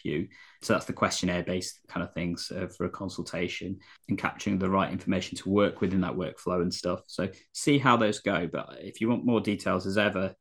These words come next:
just have a look on the E G P Learning channel. And I'll probably be co-, covering some new topics and things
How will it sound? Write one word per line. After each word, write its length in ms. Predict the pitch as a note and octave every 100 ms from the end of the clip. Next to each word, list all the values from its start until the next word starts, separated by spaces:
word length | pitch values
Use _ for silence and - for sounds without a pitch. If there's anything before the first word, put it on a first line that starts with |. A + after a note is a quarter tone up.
| -
just 140 | F#2
have 140 | F#2 F#2
a 40 |
look 140 | F2+
on 60 | F#2
the 80 | F#2
E 60 | F2+
G 120 | F2+
P 140 | -
Learning 240 | F#2+ F2+ F2
channel. 400 | - F2+ G#2 - - - - -
And 100 | -
I'll 80 | B2
probably 260 | A#2+ B2 G#2+
be 40 |
co-, 160 | - A2
covering 360 | - G2+ G2+
some 160 | - G2
new 120 | G2
topics 480 | F#2+ F#2 - - -
and 180 | F#2+ F#2
things 360 | - F#2+ F#2+